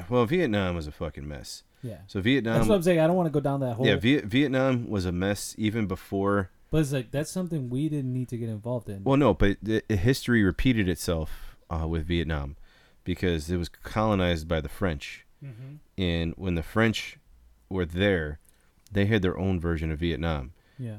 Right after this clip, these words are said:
Speaker 1: And they lost everything, and they had to leave. And then we go there, like, I think ten years later,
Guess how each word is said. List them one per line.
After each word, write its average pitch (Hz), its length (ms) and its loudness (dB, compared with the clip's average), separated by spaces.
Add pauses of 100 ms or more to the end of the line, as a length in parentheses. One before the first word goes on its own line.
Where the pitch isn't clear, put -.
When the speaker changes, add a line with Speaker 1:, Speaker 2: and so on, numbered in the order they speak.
(100)
Speaker 1:
And 80 680 -2
they 107 180 6
lost 87 500 0
everything, 82 460 -2
and 80 180 -2
they 104 120 6
had 87 180 2
to 82 40 -2
leave. 76 420 -8
And 92 140 -4
then 82 280 -4
we 92 300 0 (300)
go 87 200 0
there, 82 260 0
like, 76 360 -6
I 85 40 -6
think 85 200 -10
ten 80 180 -6
years 78 180 -6
later, 73 300 -4